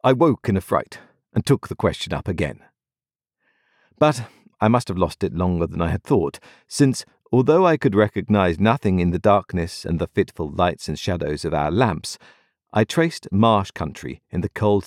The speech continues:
damp wind that blew at us. Cowering forward for warmth and to make me a screen against the wind, the convicts were closer to me than before. The very first words I heard them interchange as I became conscious were the words of my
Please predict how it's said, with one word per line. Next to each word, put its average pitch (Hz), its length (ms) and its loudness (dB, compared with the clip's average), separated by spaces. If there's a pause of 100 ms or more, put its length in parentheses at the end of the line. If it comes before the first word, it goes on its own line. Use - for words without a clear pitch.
damp 87 320 -2
wind 73 320 -2
that 82 340 -6
blew 90 180 0
at - 120 -10
us. - 260 -12 (640)
Cowering 92 580 0
forward 80 420 -4
for 80 140 -8
warmth 92 400 -4 (220)
and 92 120 -4
to 101 60 0
make 101 240 2
me 95 140 2
a 85 60 0
screen 107 480 0
against 78 320 -4
the 98 60 -4
wind, 98 340 2 (220)
the - 80 -6
convicts 104 560 0 (120)
were 107 140 2 (120)
closer 165 320 0
to - 120 -10
me 67 220 -8
than 87 240 -4
before. - 500 -4 (800)
The 92 100 -4
very 107 240 2
first 78 360 -6
words 80 300 -2
I 73 100 -2
heard 82 240 -4
them 80 140 -6
interchange 87 600 -4
as 92 120 -2
I 92 120 2
became 92 360 -2
conscious 107 440 -2 (200)
were 107 100 4
the 98 100 4
words 113 340 4
of 104 80 -2
my 107 220 4